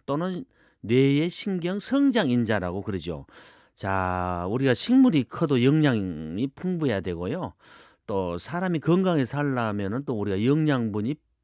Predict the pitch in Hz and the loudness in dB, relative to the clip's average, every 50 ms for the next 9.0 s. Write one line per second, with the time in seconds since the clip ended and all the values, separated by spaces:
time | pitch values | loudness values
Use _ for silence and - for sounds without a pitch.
0 | _ - - - 98 107 185 180 - - 233 226 240 208 151 120 92 - - 127 | _ -18 -14 -14 -10 -8 -8 -8 -6 -6 -6 -4 -4 -4 -6 -6 -8 -8 -6 -6
1 | 147 160 123 85 - _ _ _ - - - - _ _ - - 92 90 - - | -6 -6 -8 -10 -14 _ _ _ -20 -20 -20 -20 _ _ -10 -8 -8 -6 -4 -4
2 | 185 175 180 170 156 151 175 202 190 - _ _ _ - 87 87 113 131 147 180 | -4 -2 0 2 2 2 0 -2 -6 -10 _ _ _ -8 -4 0 2 2 4 6
3 | 202 214 175 170 143 131 143 170 175 - _ _ _ _ _ - - 92 92 101 | 4 4 4 4 2 2 2 -2 -4 -10 _ _ _ _ _ -8 -6 -4 -2 -2
4 | 107 107 104 110 110 113 127 139 156 170 160 147 123 107 98 - - 135 147 160 | -2 -2 -2 -2 0 2 4 4 4 6 4 4 4 2 0 -2 0 2 2 2
5 | 147 180 165 165 147 123 - - 123 104 92 90 101 95 92 85 85 - - 90 | 2 2 2 2 0 0 0 0 0 0 0 0 -2 -4 -4 -4 -6 -8 -8 -8
6 | 82 76 80 78 - 110 110 95 110 101 110 123 131 127 110 113 123 - - - | -8 -8 -10 -8 -6 -6 -4 -2 -2 0 0 0 0 0 -2 -2 -4 -6 -10 -14
7 | - - - - _ - 98 117 127 135 131 127 127 113 - - 202 196 185 190 | -18 -18 -18 -16 _ -2 2 4 4 6 4 4 2 0 -2 -2 -2 -2 0 2
8 | 175 151 139 120 113 110 110 107 101 92 87 85 85 80 78 73 73 71 80 | 2 2 4 4 4 2 2 2 0 -2 -2 -6 -8 -8 -10 -12 -14 -16 -20